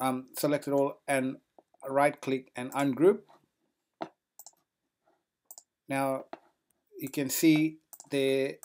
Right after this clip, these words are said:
are the top section. I'm gonna highlight, select them together and move them out. Now don't move them out too much where you can't, you know, read the words or tell what the word is, like that. Now I'm gonna group them together just to keep them together. So right click and group.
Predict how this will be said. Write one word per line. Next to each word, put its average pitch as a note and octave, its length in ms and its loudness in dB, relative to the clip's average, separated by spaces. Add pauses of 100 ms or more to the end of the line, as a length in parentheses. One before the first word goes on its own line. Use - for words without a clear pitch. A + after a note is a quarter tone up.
(160)
are B2 420 0
the B2 80 -4
top C3 260 -2
section. B2+ 480 -4
I'm B2+ 120 -8
gonna B2 180 -4
highlight, B2+ 480 -4
select D3+ 380 -4
them C3 100 -6
together B2 460 2 (100)
and B2 240 -4
move B2 160 -2
them A#2 160 -6
out. G#2 300 -10 (640)
Now D#3 200 2
don't G3 240 2
move F3 160 4
them D3 120 2
out C#3 220 2
too C3+ 100 0
much C3 300 0
where B2+ 240 2
you B2 100 -4
can't, B2 480 -6
you A#2+ 100 -10
know, A#2 140 -4
read A#2 300 -2
the A#2+ 80 -2
words B2 320 2
or A#2+ 100 0
tell B2 300 -2
what A#2+ 160 -2
the A#2+ 80 -8
word A#2 260 0
is, C#3 380 0 (560)
like B2 160 -4
that. D3+ 320 6
Now E3+ 160 4
I'm F#3+ 40 2
gonna F#3 140 2
group C#3+ 240 2
them C3+ 160 -2
together C3+ 300 2
just D3 140 -6
to B2 60 -14
keep - 140 -6
them B2 120 -8
together. C3+ 500 0 (260)
So - 100 -8
right C#3+ 240 4
click C#3 260 -4
and A2+ 140 -8
group. F#3+ 400 2